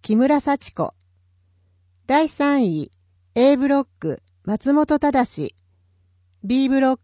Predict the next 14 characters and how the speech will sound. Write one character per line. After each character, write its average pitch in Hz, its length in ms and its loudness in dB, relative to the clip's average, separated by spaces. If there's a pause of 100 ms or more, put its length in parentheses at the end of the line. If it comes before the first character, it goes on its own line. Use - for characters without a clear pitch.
ク、 165 240 -6 (300)
塚 277 260 -2
田 285 140 0
貴 262 260 -2
子。 - 260 -8 (1600)
レ 226 160 2
デ 294 80 -2
ィ 330 120 2
ー 330 40 -4
ス - 220 -20
賞、 175 400 0 (600)
高 277 280 -2
島 240 300 0
博、 185 380 -4